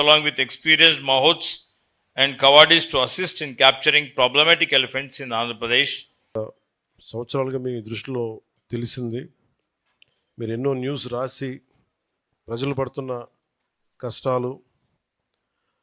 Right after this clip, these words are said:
Speaker 2: సమస్యలు మీరు మా దృష్టికి తీసుకొచ్చిన క్రమంలో, ప్రత్యేకించి ఒక సమస్యని మీడియా మా దృష్టికి తీసుకొచ్చినప్పుడు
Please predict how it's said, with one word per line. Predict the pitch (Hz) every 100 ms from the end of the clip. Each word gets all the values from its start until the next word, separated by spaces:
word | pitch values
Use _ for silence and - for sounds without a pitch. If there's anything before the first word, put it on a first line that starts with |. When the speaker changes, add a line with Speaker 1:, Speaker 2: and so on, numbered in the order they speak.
| _ _ _ _ _ _ _ _ -
Speaker 2:
సమస్యలు | 113 135 131 135 123 117 110 _ _ _ _ _ 113
మీరు | 107 104 95 - _ _ -
మా | 107 95
దృష్టికి | 107 131 -
తీసుకొచ్చిన | 123 - 123 120 113 107 - _ _ _ _ _ _ -
క్రమంలో, | 120 123 127 135 - _ _ _ -
ప్రత్యేకించి | 123 - 151 143 139 127
ఒక | 123
సమస్యని | 127 139 - 147 131 95 _ _ _ _ _ _ _ _ _ _ _ 120
మీడియా | 131 139 120 95 _ _ _ _ -
మా | 107 107
దృష్టికి | 113 127 113
తీసుకొచ్చినప్పుడు | 113 - 110 - 110 110